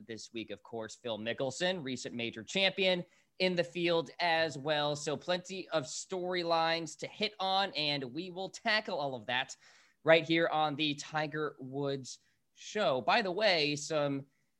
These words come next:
interesting covid protocols this week. We can tackle a little bit of that as well. But first, a shout out to our friends at Bet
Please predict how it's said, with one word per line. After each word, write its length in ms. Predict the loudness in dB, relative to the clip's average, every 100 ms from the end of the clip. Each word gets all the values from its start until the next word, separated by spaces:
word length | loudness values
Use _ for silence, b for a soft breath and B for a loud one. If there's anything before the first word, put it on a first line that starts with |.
| _ _ _ _ _ _ _ 0
interesting 680 | 2 2 0 0 2 2 2
covid 560 | 8 10 10 6 2
protocols 920 | 4 8 10 8 8 10 12 10 4
this 240 | -4 -10 -8
week. 220 | -8 -8 -8
We 60 |
can 140 | -16 -12
tackle 520 | -6 -6 -6 -8 -8
a 60 | -10
little 160 | -10
bit 240 | -10 -10 -10
of 240 | -10 -10
that 300 | -8 -8 -10 _
as 440 | -6 -4 -4 -8 -14 -20 -10
well. 520 | -8 -8 -10 -12 -14 _
But 160 | -14 -8
first, 240 | -6 -6
a 60 | -8
shout 340 | -4 -2 -2
out 240 | 0 -2 -4
to 120 | -8 -2
our 280 | -2 -2
friends 580 | -8 -4 -2 -2 -2 -6 0
at 260 | 0 0 0
Bet 260 | 2 2